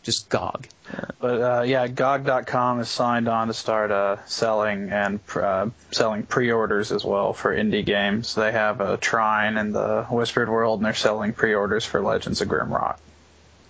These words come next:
Speaker 2: Or Grimrock, not Grimrock. So.
Speaker 1: And they are promising, uh, or they're alluding to the fact that they intend to sell, I think they've said, like, triple A titles as well. Like,
Speaker 2: Yes.
Speaker 1: it's not gonna, it's not gonna be just old indie games anymore.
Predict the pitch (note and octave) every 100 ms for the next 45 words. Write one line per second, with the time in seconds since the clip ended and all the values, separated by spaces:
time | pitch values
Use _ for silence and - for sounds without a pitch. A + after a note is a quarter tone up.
0 | - - A#2+ C3 A#2+ G2+ F#2+ - - G#2+
1 | G#2 - F2 A1+ A1 - - C#3 C#3 C#3
2 | C3+ C#3+ C3+ C#3 B2 C#3 C3+ C3 - B2+
3 | B2 B2 A#2+ A#2+ A#2 A#2 - - C3+ B2
4 | B2 C3 C3 C#3 C#3+ C3+ - C#3+ C3+ B2+
5 | B2+ - - - G3 C#3 - C3 C3 C3
6 | - B2+ B2+ - - B2+ B2 D3 C#3+ C#3
7 | A#2+ - C#3+ C#3+ C#3 C#3 C3+ - B2 C3
8 | C3 - B2+ B2 - D3 D#3 D3 D3+ -
9 | D3+ D3 D3 D3 D3 F#3 - - - -
10 | - - - B2+ A#2 B2 - C3 C3 A2+
11 | A#2+ B2+ C#3 C#3 C#3 C3+ - C3+ C#3+ -
12 | C#3+ C3+ C3 A#2+ G#2 G#2 - G2+ G#2 G2
13 | C3